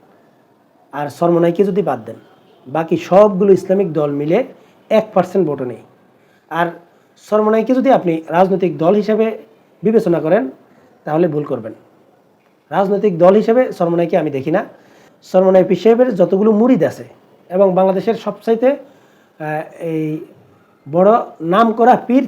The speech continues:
থাকার কারণে এবং বাংলাদেশে বৃহৎভাবে তাদের মুরিদ থাকার কারণে এই দলটার হয়তো, এ,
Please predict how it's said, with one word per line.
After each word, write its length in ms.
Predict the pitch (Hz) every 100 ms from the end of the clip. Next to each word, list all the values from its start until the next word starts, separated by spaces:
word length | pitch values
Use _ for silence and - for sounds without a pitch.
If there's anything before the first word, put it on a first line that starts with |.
| -
থাকার 220 | 175 147
কারণে 220 | 143 151 220 -
এবং 120 | 160 156
বাংলাদেশে 420 | 175 175 180 208 208 - 135
বৃহৎভাবে 840 | 202 220 247 247 208 180 185 208 269 - - _ _ _
তাদের 240 | 160 160 147 -
মুরিদ 300 | 170 233 196
থাকার 220 | 214 196 151
কারণে 280 | 139 147 233 - _ _ _ _ _ _ _ _
এই 140 | 208 202
দলটার 360 | 185 190 254 277 - -
হয়তো, 220 | 170 175 151 - _ _ _ _ _ _ _
এ, 200 | 151 147